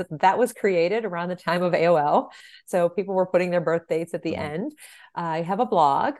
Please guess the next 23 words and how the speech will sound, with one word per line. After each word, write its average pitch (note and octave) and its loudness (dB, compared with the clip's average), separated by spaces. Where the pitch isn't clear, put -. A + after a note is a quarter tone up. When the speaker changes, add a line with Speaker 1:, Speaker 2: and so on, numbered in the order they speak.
Speaker 1:
which E3+ -4
is, D#3+ 0
you D#3+ -6
just F3 -4
add D#3+ 2
the D#3+ 0
W E3+ 0
W E3+ 0
W E3 -2
and E3+ 0
the D#3 -2
dot E3+ 2
com E3+ -2
after E3+ -2
R D#3+ 2
D F3 -6
E - -10
N E3 -6
E D#3 -4
nine D3 -8
one D3 -10
five. E3 -2
And E3 -4